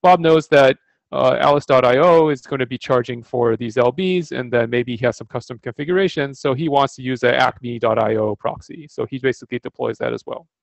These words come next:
So, um, first we have these, uh, gateway class definitions, and Bob actually edits one of the definitions for external to basically say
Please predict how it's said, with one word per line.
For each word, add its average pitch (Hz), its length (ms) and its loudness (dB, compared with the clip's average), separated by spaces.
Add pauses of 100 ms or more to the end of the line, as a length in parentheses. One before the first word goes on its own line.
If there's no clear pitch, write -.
(500)
So, 147 440 4 (560)
um, 123 320 2 (140)
first 202 280 2
we 160 100 0
have 147 360 4
these, 131 480 -4 (200)
uh, 123 220 2
gateway 139 320 -2
class 127 340 0
definitions, 185 760 -6 (400)
and 151 160 0
Bob 180 280 6
actually 143 340 2
edits 156 340 2
one 139 180 -4
of 123 120 -8
the 123 140 2
definitions 160 540 -4
for 151 160 -2
external 147 520 -2
to - 140 -12
basically 147 440 -2
say 135 440 2